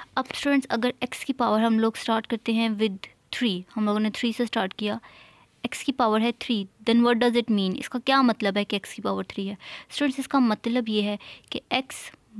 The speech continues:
multiply by x multiply by x, ठीक है, थ्री टाइम्स x है यहाँ पर, यानी तीन एक्स मल्टीप्लाई हो रहे हैं आपस में, एक x multiply with second, second one with third, ठीक है, तीन एक्सेस जो है वो यहाँ पे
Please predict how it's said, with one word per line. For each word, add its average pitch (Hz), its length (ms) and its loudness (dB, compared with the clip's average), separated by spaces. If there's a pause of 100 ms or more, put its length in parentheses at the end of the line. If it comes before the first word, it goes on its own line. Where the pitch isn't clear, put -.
multiply 233 440 2 (140)
by 226 100 2 (100)
x - 280 -6 (380)
multiply 220 380 0 (100)
by 196 80 -4 (140)
x, - 280 -8 (640)
ठीक 233 180 -2
है, 277 100 -2 (160)
थ्री 277 220 4
टाइम्स 220 400 4
x - 260 -2
है 190 100 2
यहाँ 180 220 0
पर, 196 160 -8 (340)
यानी 226 240 4 (120)
तीन 254 340 8 (120)
एक्स - 280 -6 (420)
मल्टीप्लाई 220 520 2
हो 202 100 2
रहे 190 80 2
हैं 190 60 0
आपस 190 220 -4
में, 196 120 -2 (120)
एक 208 240 2
x 262 280 -4
multiply 214 460 0
with 190 160 -2 (260)
second, 254 280 2 (260)
second 214 320 2
one 208 160 2
with - 240 -2
third, - 240 0 (440)
ठीक 226 160 -2
है, 240 80 4
तीन 262 280 4
एक्सेस 233 400 -2
जो 202 100 0
है 196 100 2
वो 208 80 2
यहाँ 190 260 2
पे 202 100 0